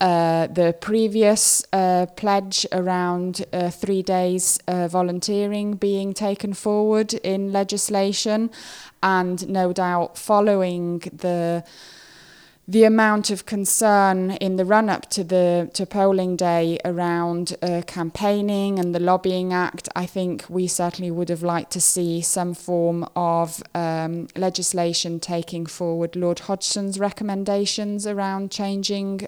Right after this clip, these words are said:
uh, the non-party campaigning rules. Uh, but, um, that obviously wasn't there,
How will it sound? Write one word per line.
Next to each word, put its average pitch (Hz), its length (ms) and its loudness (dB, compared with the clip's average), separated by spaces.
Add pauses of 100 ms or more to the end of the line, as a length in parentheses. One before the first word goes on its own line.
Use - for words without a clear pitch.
uh, 185 180 0
the 185 120 -4
non-party 190 540 -4
campaigning 196 680 -4
rules. 190 400 -2 (540)
Uh, 170 220 4
but, - 500 0 (100)
um, 170 560 -2 (760)
that - 240 2 (140)
obviously 180 520 0
wasn't 208 480 4
there, 190 400 4